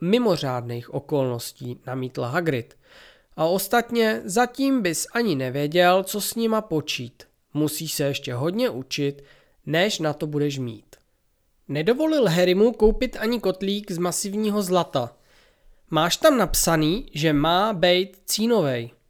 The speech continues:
Za to sehnali krásné váhy na odvažování přísad do lektvarů a skládací mosazný dalekohled. Potom šli do lékárny,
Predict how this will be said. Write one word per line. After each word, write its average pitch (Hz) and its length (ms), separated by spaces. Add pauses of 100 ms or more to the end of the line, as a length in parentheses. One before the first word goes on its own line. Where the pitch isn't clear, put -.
(640)
Za 208 140
to 180 160
sehnali 202 480
krásné 202 600
váhy 196 420
na 180 200
odvažování 220 960
přísad 202 440
do 160 200
lektvarů 180 880
a 123 80
skládací 202 840
mosazný 185 680
dalekohled. 131 840 (760)
Potom 285 340
šli 220 200
do 147 160
lékárny, 175 840